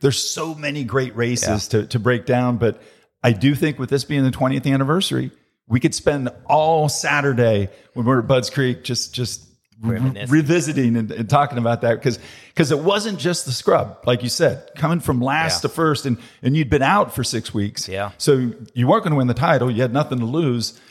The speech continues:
Speaker 1: That's the kind of thing that I'd like to see Herlings do. Just come over and
Speaker 2: Yeah.
Speaker 1: say, "I've got nothing to lose. I can't do the world championship, and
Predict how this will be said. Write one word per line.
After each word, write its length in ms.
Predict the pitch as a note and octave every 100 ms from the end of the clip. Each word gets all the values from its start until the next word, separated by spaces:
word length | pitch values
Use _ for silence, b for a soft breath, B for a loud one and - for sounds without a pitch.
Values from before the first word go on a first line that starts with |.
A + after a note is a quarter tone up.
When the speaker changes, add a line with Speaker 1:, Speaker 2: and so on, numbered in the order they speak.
| b b b
Speaker 1:
That's 600 | A#2 F#2 D3+ F#3+ - -
the 100 | D3+
kind 240 | D3+ D3+ D3
of 80 | C#3+
thing 160 | D3
that 100 | C3
I'd 60 | A#2+
like 200 | C3 B2+
to 60 | A#2+
see 220 | - G2+
Herlings 640 | F2 C3+ B2+ A2 A2 -
do. 180 | - -
Just 200 | A2+ -
come 100 | D3+
over 180 | D3+ C#3+
and 80 |
Speaker 2:
Yeah. 40 | -
Speaker 1:
say, 80 | D3+
"I've 180 | F3
got 140 | D#3+ C#3
nothing 240 | C3+ C3+
to 80 | A#2
lose. 320 | A#2 A#2+ A#2+ C#3
I 80 |
can't 260 | C3 D3 B2+
do 120 | C#3
the 60 | A#2+
world 180 | B2+ A#2+
championship, 640 | B2+ A#2 B2 A2 B2 A#2
and 160 | A2